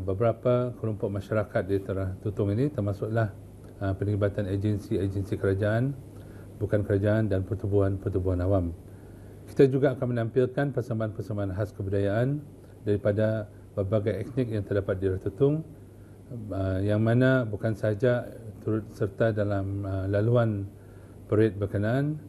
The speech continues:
tetapi juga akan sama-sama menyampaikan persembahan mereka di sepanjang malam sehinggalah, uh,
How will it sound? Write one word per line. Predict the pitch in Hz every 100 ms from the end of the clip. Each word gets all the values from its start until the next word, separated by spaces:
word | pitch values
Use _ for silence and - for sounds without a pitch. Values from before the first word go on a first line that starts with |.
| - - -
tetapi | 107 120
juga | 110 110
akan | 101 113 113 110
sama-sama | - 104 101 113 107 104
menyampaikan | 107 98 101 131 131 139 135 135 - - - -
persembahan | 113 123 117 120
mereka | 113 113 - 117 117 117 - - - - - -
di |
sepanjang | 98 - 110 110 107 107
malam | 104 104 101 101 98 - - -
sehinggalah, | - 107 104 104 107 95 - - - - - -
uh, | 98 92 92 90 90